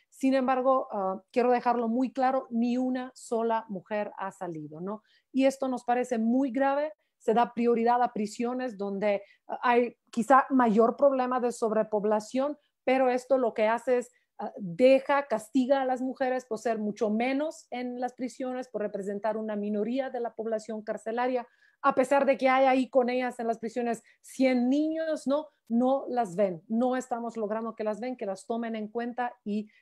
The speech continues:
que se incluyan en estos, en estos esfuerzos, ah, de, de liberación, ah, en en este contexto, ¿no? Entonces, dejo yo ahí mi, ah, mi aportación. Me encantaría escuchar, ¿no?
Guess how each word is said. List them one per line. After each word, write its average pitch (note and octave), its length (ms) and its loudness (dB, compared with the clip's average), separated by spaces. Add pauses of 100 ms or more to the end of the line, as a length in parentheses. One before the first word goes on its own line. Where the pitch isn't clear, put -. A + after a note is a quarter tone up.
que A3 100 -4
se G#3+ 140 -8
incluyan A#3 500 -2
en G3+ 160 -6
estos, G#3 560 -8
en G3 140 -8
estos G3 320 -10
esfuerzos, F#3+ 720 -6 (320)
ah, F#3 400 -6
de, G3+ 420 -2
de G3 280 -2
liberación, G3 1000 -4
ah, F#3 260 -10
en F#3 380 -8 (260)
en G#3+ 140 -2
este G#3 280 -4
contexto, F#3 560 -8
¿no? A#3+ 140 -4
Entonces, A3 400 -6
dejo A#3+ 260 0
yo A3+ 160 2
ahí A3 300 2
mi, G#3 340 -2 (360)
ah, F#3+ 500 -4
mi A3 180 0
aportación. A3+ 640 -2
Me A3+ 100 -4
encantaría G#3+ 600 -2
escuchar, G#3+ 580 -4
¿no? G#3+ 320 -4